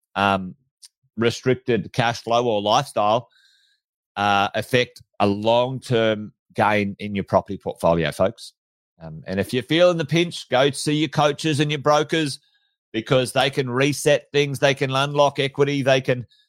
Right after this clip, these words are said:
you know, take you from principal and interest to interest only. They can reset all these things so you feel,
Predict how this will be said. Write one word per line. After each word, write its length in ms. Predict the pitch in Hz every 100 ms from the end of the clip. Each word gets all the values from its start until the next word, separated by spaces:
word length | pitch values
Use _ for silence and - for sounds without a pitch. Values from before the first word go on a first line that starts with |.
| _ -
you 100 | 127
know, 200 | 123 135 _ _ _ _ _ _ _ _ _ -
take 240 | 143 139
you 60 | 147
from 180 | 147 127
principal 440 | 170 165 139 143
and 120 | 143
interest 320 | 151 143 139
to 80 | -
interest 280 | 143 139 131
only. 220 | 139 139
They 120 | 143
can 160 | 139 139
reset 520 | 147 196 170 - 185
all 180 | 175 180
these 240 | 170 143
things 300 | - 160 139
so 100 | -
you 240 | 139 131 143
feel, 380 | 139 139 123